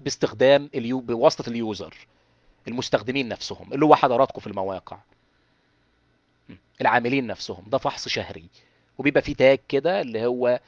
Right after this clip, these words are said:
الانسبكشن تاج، كارت الفحص على الشهور يناير، فبراير، مارس كده، كل شهر يتم فحص الطفاية والتأكد من سلامة أجزاء الطفاية، تمام؟ ولو الطفاية لها عداد ضغط،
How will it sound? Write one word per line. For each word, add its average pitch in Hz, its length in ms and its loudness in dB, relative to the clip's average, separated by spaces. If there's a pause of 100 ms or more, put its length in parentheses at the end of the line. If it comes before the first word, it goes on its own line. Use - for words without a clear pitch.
(260)
الانسبكشن 120 720 -4
تاج، 165 300 0 (140)
كارت 139 280 4
الفحص - 520 0 (180)
على 165 160 2
الشهور 127 420 -2
يناير، 120 340 0
فبراير، 113 440 -2
مارس 117 320 -4
كده، 117 280 -4 (280)
كل 135 240 0
شهر 117 220 0
يتم 120 260 -6
فحص - 280 -4
الطفاية 127 580 -2 (280)
والتأكد 127 540 -6
من 113 120 -10
سلامة 147 460 -2
أجزاء 127 400 0
الطفاية، 117 640 -4 (360)
تمام؟ 120 360 0 (920)
ولو 147 180 4
الطفاية 135 420 4
لها 127 160 10
عداد 110 420 4
ضغط، - 520 0